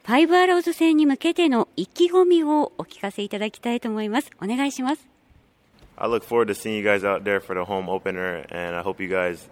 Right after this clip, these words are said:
Speaker 2: support our team this year so we can make the playoffs and win a championship.絶対勝ちます。
Speaker 1: 力強い言葉、本当にありがとうございます。見に来てくださる市民の皆様たちには、どんなところをケドリック選手のプレー見ていただきたいですか？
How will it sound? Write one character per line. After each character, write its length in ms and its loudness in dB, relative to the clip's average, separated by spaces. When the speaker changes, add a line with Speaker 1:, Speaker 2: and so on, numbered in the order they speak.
Speaker 2:
support 400 -6
our 120 0
team 260 -8
this 260 -10
year 280 -6
so 160 -12
we 80 -8
can 120 -14
make 180 -8
the 40 -20
playoffs 480 -4
and 80 -12
win 80 -10
a 60 -12
championship. 540 -18
絶 320 -12
対 200 2
勝 160 -10
ち 80 -10
ま 120 -8
す。 240 -14
Speaker 1:
力 400 -8
強 240 -4
い 100 -4
言 160 -8
葉、 120 -4
本 300 0
当 120 2
に 100 6
あ 60 4
り 100 4
が 120 2
と 100 0
う 40 0
ご 80 0
ざ 120 0
い 60 0
ま 120 2
す。 80 -6
見 160 8
に 160 4
来 80 -20
て 120 0
く 120 -4
だ 120 2
さ 200 2
る 320 0
市 140 0
民 140 2
の 120 -2
皆 240 -2
様 260 -4
た 100 -6
ち 140 -6
に 140 -6
は、 200 -2
ど 180 4
ん 60 4
な 140 4
と 100 -6
こ 140 -4
ろ 120 0
を 120 -2
ケ 100 -6
ド 80 -4
リ 80 -6
ッ 60 -18
ク 80 -12
選 140 -2
手 100 -6
の 80 -4
プ 140 -8
レ 200 2
ー 40 -12
見 100 -2
て 80 -4
い 60 -2
た 100 -6
だ 80 -4
き 80 -10
た 100 -4
い 60 -4
で 80 -8
す 80 -16
か？ 140 -8